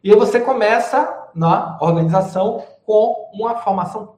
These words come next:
técnica, como um técnico, exercendo aquela função técnica pra qual você foi preparado na faculdade. Você se destaca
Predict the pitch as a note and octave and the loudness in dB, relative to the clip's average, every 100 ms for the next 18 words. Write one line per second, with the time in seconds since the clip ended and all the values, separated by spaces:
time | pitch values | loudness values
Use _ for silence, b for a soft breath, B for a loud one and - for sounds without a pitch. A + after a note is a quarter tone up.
0 | _ G3 A3+ - D#3+ C#3+ C#3 C3 E3+ A3+ | _ -4 -4 -4 -8 -10 -10 -10 -10 -12
1 | - G3 G#3+ G3 C#3+ C3 D3+ D#3 G3 - | -12 -6 -6 -6 -8 -8 -6 -6 -6 -6
2 | A#3 A#3 A3+ B3 - G3+ G#3 - F3+ - | -8 -6 -4 -6 -6 -10 -8 -4 -4 -4
3 | - G#3+ A#3 B3+ - - A3 - G3+ G3+ | -8 -10 -6 -6 -2 -2 -2 -6 -6 -8
4 | - _ - G3 G3+ A3+ - F3 F#3 F#3+ | -12 _ -8 -4 -4 -2 0 2 0 -2
5 | F#3 F#3+ G#3 C3+ B2 D#3+ - D#4+ C#4+ - | -4 -6 -4 -6 -8 -12 -16 -14 -12 -12
6 | - - A#3+ C#4+ C#4+ | -10 -4 -4 -4 -6